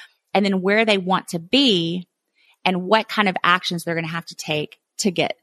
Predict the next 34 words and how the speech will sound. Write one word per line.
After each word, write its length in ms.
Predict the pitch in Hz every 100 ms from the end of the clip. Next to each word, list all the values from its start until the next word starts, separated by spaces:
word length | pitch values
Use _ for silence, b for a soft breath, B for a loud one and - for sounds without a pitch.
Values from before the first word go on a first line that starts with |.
| _ 160
those 580 | 160 170 175 175 165
results. 480 | 135 143 50 50 - -
And 120 | 233
actually 300 | 311 - 320
really, 400 | 233 226 202 185 _ _ _ -
if 100 | 220
you 80 | 226
wanna 160 | 226
take 220 | - 214
it 100 | 196
at 80 | 165
a 80 | 156
really 380 | 160 214 240 214
high 240 | 185 175
level, 520 | 170 160 160 160 160 _ _ 165 156 -
being, 880 | 233 277 294 240 196 180 170 175 190 _ _ -
like, 160 | 165 -
showing 460 | - 285 294 240
up 200 | 202 226 -
as 160 | 180
the 100 | -
go-to 400 | 175 170 170 190 147
expert 340 | 170 - 156
copywriter, 560 | - 165 170 170 165 170
even 260 | - 240 240
before 460 | 196 185 - 202 196
they've 280 | 175 170
seen 360 | - - 185 185
those 180 | 165 165
results 320 | 165 165 -
in 80 | 185
their 140 | 170
bank 240 | 160 156 208
account, 360 | 247 262 277